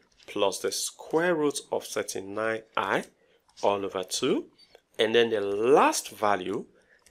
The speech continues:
is negative five minus the square root of thirty-nine i all over two.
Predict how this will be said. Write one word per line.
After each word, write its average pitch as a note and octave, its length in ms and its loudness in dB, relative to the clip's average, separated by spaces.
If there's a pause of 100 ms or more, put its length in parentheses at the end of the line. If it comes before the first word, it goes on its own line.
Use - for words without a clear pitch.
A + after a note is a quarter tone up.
is C#3 460 0 (400)
negative G#2 480 -4
five F3 580 2 (380)
minus G2 460 -4
the F#2+ 80 -2
square - 640 0
root D#3 240 0
of G#2 120 -2
thirty-nine A#2 840 -2 (140)
i F2+ 380 -4 (560)
all F#2+ 240 -2
over E2+ 240 -10 (340)
two. - 280 -2